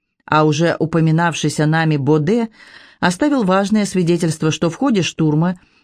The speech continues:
особую роль сыграли так называемые бахтиарцы, представители воинственного племени, которые нашли возможность проявить свою агрессивность.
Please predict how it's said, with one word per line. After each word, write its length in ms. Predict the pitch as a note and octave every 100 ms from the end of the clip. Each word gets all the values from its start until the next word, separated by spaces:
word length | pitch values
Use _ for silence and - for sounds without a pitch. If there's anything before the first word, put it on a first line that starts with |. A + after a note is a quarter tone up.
| -
особую 420 | F3+ C#4+ C4 C4
роль 160 | B3
сыграли 400 | A3+ G3 F#3 G#3+
так 180 | G3+ F#3
называемые 760 | F#3 E3 F3+ G#3+ G#3+ G3+ F#3+ F3+ _ - -
бахтиарцы, 920 | E3 F3+ - G3+ G#3 D#3+ - C#3 B2+ - _ -
представители 840 | D#3+ D#3 F3 F3 F3 F3 E3 D#3+ -
воинственного 720 | D3 F3+ F#3 F3 D#3+ D#3 D3+ D3
племени, 560 | F3 A3+ A#3+ E3 C3+ - _ -
которые 320 | A#3+ A#3 C#4
нашли 340 | B3 A#3 - A#3
возможность 640 | G#3 G3 A3 G3 F#3+ - - _
проявить 480 | - F#3 E3 E3 F#3
свою 440 | - D#3 D#3 E3 -
агрессивность. 880 | E3 E3 D#3+ - E3+ B2 A2 -